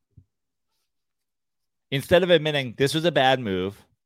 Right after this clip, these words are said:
we never should have traded those guys for this guy.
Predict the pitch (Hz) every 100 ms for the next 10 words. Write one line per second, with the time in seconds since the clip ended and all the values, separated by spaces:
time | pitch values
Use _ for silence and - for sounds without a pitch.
0 | _ _ 104 117 110 110 120 113 113 107
1 | 117 101 95 92 92 - 82 78 82 -
2 | - 92 87 - 80 71 80